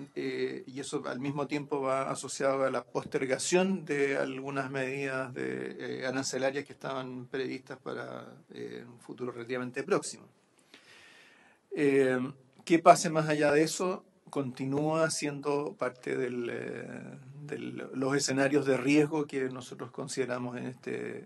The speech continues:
en este informe. En ese sentido, quisiera ser, eh, claro en cuanto a que nosotros, eh, a medida que vamos avanzando y que van surgiendo nuevos antecedentes, todo aquello que se va materializando nosotros lo incorporamos a nuestro, eh, a nuestro escenario base.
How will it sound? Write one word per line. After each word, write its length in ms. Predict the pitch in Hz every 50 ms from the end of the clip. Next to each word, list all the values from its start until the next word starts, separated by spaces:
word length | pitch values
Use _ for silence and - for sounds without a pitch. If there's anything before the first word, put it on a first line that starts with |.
| -
en 100 | 120 117
este 220 | 117 120 - - -
informe. 420 | 113 - - 208 156 - - 98 - - _ _ _ _ _ _ - - - - - - - - - _ _ _ - -
En 80 | - 156
ese 100 | - -
sentido, 300 | 160 151 139 - 170 156
quisiera 280 | 156 151 170 156 160
ser, 200 | 151 - - 156 156 143
eh, 440 | 143 147 143 139 135 135 131 135 135 - - -
claro 540 | 143 139 143 147 156 165 165 165 170 - -
en 160 | 143 131 131
cuanto 400 | 131 - 135 135 135 135 - 147
a 60 | 135
que 360 | 131 - 135 135 135 131 131 139 - _ _ _ _ _ _ _ _
nosotros, 540 | - 135 127 - 151 151 151 160 160 156 160 - - -
eh, 240 | 135 135 135 131 127
a 60 | 127
medida 360 | 120 123 123 127 139 151 147
que 140 | 147 139 131
vamos 420 | 123 127 131 139 143 143 143 135 - - _ _ _ _
avanzando 720 | - 131 123 117 113 117 - - 208 208 202 175 147 139
y 60 | 127 120
que 120 | 123 127
van 240 | 123 131 131 135 131
surgiendo 460 | - - - - - 139 135 127 135
nuevos 200 | 131 135 139 139
antecedentes, 680 | 147 143 147 139 - - 143 139 143 143 143 - 151 147 - - - - - - - - - - - _ _ _ _ _
todo 260 | - 160 175 185 185
aquello 380 | 180 - 180 175 180 185 170
que 80 | 170 175
se 180 | 156 - 151 135
va 140 | 135 139
materializando 800 | 147 151 147 135 135 131 131 127 127 123 - - 139 139 143 151
nosotros 320 | 156 147 147 - 135 135 135
lo 40 | 135
incorporamos 760 | 120 - 139 117 - - 123 123 143 165 196 196 196 165 165
a 80 | 151
nuestro, 580 | 139 139 135 139 - 147 135 120 120 117 117 -
eh, 260 | - 120 117 117 - -
a 80 | 120 120
nuestro 240 | 123 120 - 123
escenario 380 | - - 120 117 113 117 113 110
base. 300 | 104 101 - - - -